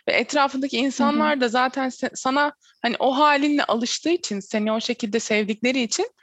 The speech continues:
Speaker 1: e, sana bunu söylemeyeceklerdir. Ancak birisi böyle yüzüne çat diye vurursa senin, hani böyle, "Ya sen hani hayırdır?" deyip giderse ve o kişi de bu
Speaker 2: Saldırır ona. Yani
Speaker 1: <laughs>
Speaker 2: şey, "Sen kime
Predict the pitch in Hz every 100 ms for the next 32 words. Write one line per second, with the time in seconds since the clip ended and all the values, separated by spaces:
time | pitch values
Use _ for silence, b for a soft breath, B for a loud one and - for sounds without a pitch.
0 | B B B B - 220 214 208 208 -
1 | - - 285 294 269 349 - 359 349 330
2 | 208 175 - 156 151 160 - 254 339 370
3 | - 285 294 320 302 320 302 302 294 320
4 | - 359 349 - 285 262 294 339 - 220
5 | 208 190 185 196 190 190 185 175 175 B
6 | B B B - 226 214 - 233 226 220
7 | 202 170 - _ _ 233 247 226 190 185
8 | 185 190 - - _ _ 233 269 285 -
9 | 208 226 - B B - 208 247 - 330
10 | 302 302 226 262 214 214 220 247 302 330
11 | 311 247 202 202 - _ - - - 214
12 | 214 - 233 269 269 233 - - 233 233
13 | 233 - 233 247 262 269